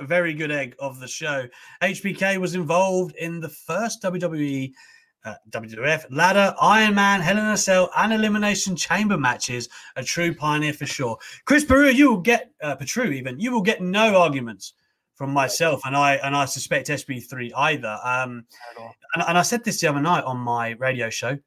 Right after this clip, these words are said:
Speaker 1: Talk Sport on Mondays. Man, he, uh, Michaels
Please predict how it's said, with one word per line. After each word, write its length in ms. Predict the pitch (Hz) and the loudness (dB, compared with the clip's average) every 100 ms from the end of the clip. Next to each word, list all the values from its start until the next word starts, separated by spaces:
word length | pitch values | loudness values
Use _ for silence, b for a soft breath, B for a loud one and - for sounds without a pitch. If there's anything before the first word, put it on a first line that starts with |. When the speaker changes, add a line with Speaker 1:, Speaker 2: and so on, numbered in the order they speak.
| _ | _
Speaker 1:
Talk 180 | 139 123 | -8 -8
Sport 220 | - 147 | -4 -2
on 60 | 147 | 0
Mondays. 460 | 143 135 147 147 B B B B B B _ _ _ - | 2 2 2 0 B B B B B B _ _ _ -8
Man, 340 | 131 180 127 | -2 -2 -2
he, 320 | 120 165 - | 0 0 0
uh, 240 | - - 170 | -6 -4 4
Michaels 540 | 202 277 233 147 131 | 6 6 4 0 -2